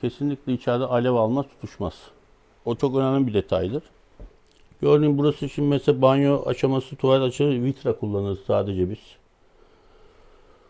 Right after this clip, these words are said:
Ee, en iyi kaliteyi burada şey yapıyoruz. Kullanıyoruz.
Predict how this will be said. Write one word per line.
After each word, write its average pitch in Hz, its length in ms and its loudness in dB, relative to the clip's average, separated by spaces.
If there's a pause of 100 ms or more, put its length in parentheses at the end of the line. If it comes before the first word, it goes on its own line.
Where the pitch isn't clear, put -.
(380)
Ee, 80 60 -8
en 101 260 -4
iyi 101 120 -2
kaliteyi 87 480 0
burada 85 260 -2 (720)
şey 82 100 -2
yapıyoruz. 95 400 -6 (1800)
Kullanıyoruz. 95 600 2